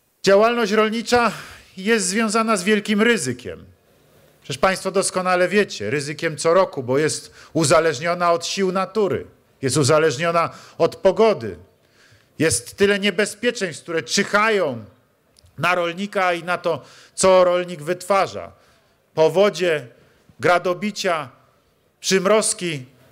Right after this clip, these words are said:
inne formy przyrody, które niszczą płody rolne, które niszczą to, co państwo w wielkim trudzie zdołaliście wytworzyć. Ważne jest to, żeby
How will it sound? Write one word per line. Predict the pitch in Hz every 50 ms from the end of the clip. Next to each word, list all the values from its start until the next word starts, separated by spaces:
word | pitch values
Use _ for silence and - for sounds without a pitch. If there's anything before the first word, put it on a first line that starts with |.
| _ _ -
inne | 202 214 208 202 196 185 180 175
formy | - - 180 180 185 180 170 175 170 156 151 - - _ _ -
przyrody, | - - 180 175 180 190 180 190
które | 170 - - 180 175 175
niszczą | 175 185 214 240 220 - - - - 139 123 120 117 113 110 113 _ _
płody | - 175 202 190 196 190
rolne, | 180 175 170 170 160 151 151 147
które | 143 - - 147 156 160
niszczą | 175 190 190 - - - 160 147 135 123 - - - - - _
to, | - 165 180 185
co | - 180 160
państwo | - 135 131 135 139 - - - 160 160 139 120 - - - - - _ -
w | 113
wielkim | 127 170 185 196 196 - 185 160 147
trudzie | - 175 190 190 160 180 170
zdołaliście | 143 139 160 160 160 160 156 143 120 - 160 147
wytworzyć. | 135 147 151 - - 117 98 85 80 85 - - - - - - _ _ _ _ _ _ _ _ - - _
Ważne | 135 160 175 175 156 185 185
jest | 180 165 - - - -
to, | 185 180 185 180 180 - - - _ _ _ _ _ _ _ _ -
żeby | 120 120 170 175 156 165 175 160 147